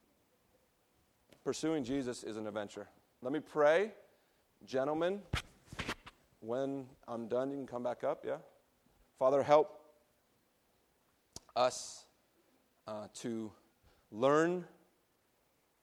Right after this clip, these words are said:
be aware, Lord, of the things that are going on. Good, for sure, and, uh,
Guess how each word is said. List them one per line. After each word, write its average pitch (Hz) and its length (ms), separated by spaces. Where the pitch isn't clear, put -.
be 127 140
aware, 123 440
Lord, 131 320
of 101 100
the 104 80
things 123 280
that 113 200
are 110 60
going 123 260
on. 127 300
Good, 156 340
for 143 120
sure, 135 400
and, 107 260
uh, 101 200